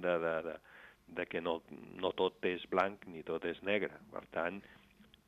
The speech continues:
és molt important que hagin intentat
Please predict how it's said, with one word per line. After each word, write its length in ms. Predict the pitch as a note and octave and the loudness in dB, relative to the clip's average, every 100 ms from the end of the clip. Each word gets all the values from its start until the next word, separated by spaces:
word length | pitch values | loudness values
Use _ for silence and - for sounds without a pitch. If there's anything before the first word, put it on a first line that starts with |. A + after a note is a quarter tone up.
| - - | -6 6
és 180 | B2 - | 6 6
molt 340 | G2 F2 E2 D#2+ | 0 0 0 -2
important 540 | D#2 E2+ - F2+ D#2 - | -4 -4 0 0 -2 -6
que 100 | - | -2
hagin 360 | E2 F2 F2 E2+ | 0 0 -4 -8
intentat 580 | E2 D#2+ D#2+ D2+ E2 - | -8 -6 -6 -4 -4 -4